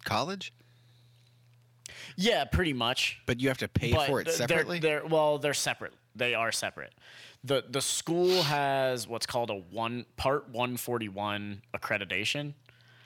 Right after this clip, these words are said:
Speaker 1: Yeah.
Speaker 2: Which means that as you attend, like, you still have to, for the degree that I'm doing, you have to attend flight school alongside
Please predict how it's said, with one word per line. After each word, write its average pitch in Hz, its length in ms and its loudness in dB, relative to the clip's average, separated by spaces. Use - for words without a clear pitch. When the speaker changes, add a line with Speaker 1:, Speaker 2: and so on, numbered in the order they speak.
Speaker 1:
Yeah. 95 340 0
Speaker 2:
Which 127 260 -2
means 127 340 -2
that 117 200 0
as 113 300 -2
you 113 120 -4
attend, 120 520 -4
like, 120 300 -2
you 131 180 -6
still 165 360 0
have 123 560 -2
to, - 160 -10
for 151 180 0
the 127 120 -2
degree 131 380 -2
that 151 120 0
I'm 117 120 -2
doing, 104 260 -4
you 98 80 -8
have 110 400 -2
to 120 120 -4
attend 104 300 -4
flight 104 240 -4
school 98 360 -8
alongside 110 1120 0